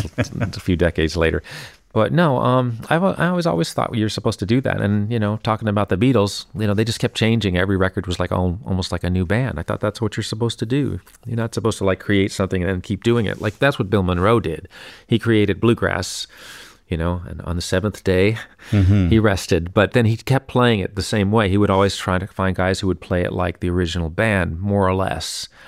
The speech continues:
Speaker 2: Yeah.
Speaker 1: Although there was some variation, of course. But he, his idea was, "I've created it, and now we will do it." And then there's other people,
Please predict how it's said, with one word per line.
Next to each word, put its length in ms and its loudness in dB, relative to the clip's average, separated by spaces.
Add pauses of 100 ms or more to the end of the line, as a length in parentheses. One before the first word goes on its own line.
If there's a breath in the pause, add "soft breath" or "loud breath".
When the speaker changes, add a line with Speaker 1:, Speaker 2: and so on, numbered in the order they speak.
(220 loud breath)
Speaker 2:
Yeah. 160 -2
Speaker 1:
Although 220 2
there 100 0
was 120 0
some 200 2
variation, 520 0
of 100 -10
course. 300 2
But 140 -2
he, 160 2
his 220 2
idea 280 2
was, 200 0
"I've 180 0
created 400 2
it, 140 2
and 100 2
now 140 2
we 100 4
will 200 2
do 260 4
it." 160 -6 (500 loud breath)
And 200 2
then 100 4
there's 160 2
other 200 4
people, 480 -2